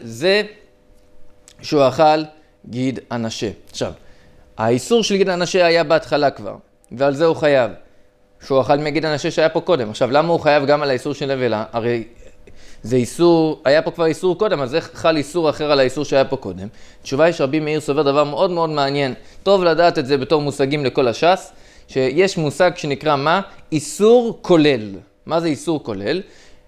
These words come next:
שבדרך כלל אנחנו אומרים, "אין איסור חל על איסור." אבל פה יש איסור כולל, ואיסור כולל כן חל על איסור. מה המשמעות של איסור כולל? ש- האיסור הזה בא וכולל דברים חדשים שלא היו קודם. זאת אומרת,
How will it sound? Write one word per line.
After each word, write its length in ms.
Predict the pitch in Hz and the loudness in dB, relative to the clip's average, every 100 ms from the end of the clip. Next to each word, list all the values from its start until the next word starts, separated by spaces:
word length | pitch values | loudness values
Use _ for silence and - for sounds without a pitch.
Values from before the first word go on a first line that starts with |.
| - _ _ _ - | -20 _ _ _ -12
שבדרך 360 | - 120 226 226 | -6 0 2 2
כלל 80 | |
אנחנו 220 | 190 160 160 | 0 0 -2
אומרים, 180 | 165 165 | -4 -4
"אין 140 | 160 170 | -4 -4
איסור 360 | 151 170 156 | -4 -2 0
חל 80 | 160 | 2
על 180 | 160 165 | 0 0
איסור." 420 | 165 226 160 113 | -6 -4 -4 -4
אבל 240 | 120 120 107 - | -8 -6 -6 -4
פה 220 | 226 185 | -4 -2
יש 220 | 190 - 156 | -6 -6 -10
איסור 440 | - 202 196 165 | -6 0 0 0
כולל, 420 | 139 117 143 190 127 | -2 0 0 0 -4
ואיסור 380 | 123 - 190 | -6 -2 -2
כולל 220 | 196 208 196 | 0 0 2
כן 180 | 185 | 0
חל 200 | 156 127 | 0 0
על 80 | 117 | 0
איסור. 280 | 110 - 101 | -2 -6 -6
מה 120 | 123 | -4
המשמעות 400 | 165 151 151 143 | -4 -4 -4 -4
של 80 | 143 | -6
איסור 300 | 120 143 127 | -6 -6 -6
כולל? 280 | 107 95 95 - - - - | -8 -10 -12 -14 -20 -20 -18
ש- 180 | - 127 110 - - - | -8 -4 -4 -6 -20 -8
האיסור 600 | 117 113 113 - 240 226 | -6 -6 -8 -6 0 2
הזה 340 | 180 214 233 220 | 2 4 4 2
בא 260 | 143 131 208 196 | -2 2 2 2
וכולל 420 | 196 180 208 202 | -4 -2 0 0
דברים 320 | 131 151 180 | 0 0 -2
חדשים 640 | 170 143 139 - 214 190 185 - - | -2 0 0 0 0 0 -4 -12 -6
שלא 300 | 156 170 190 | 0 2 4
היו 200 | 180 160 | 2 0
קודם. 420 | 151 117 113 104 | -2 -6 -8 -16
זאת 100 | - | -14
אומרת, 300 | 98 101 | -12 -12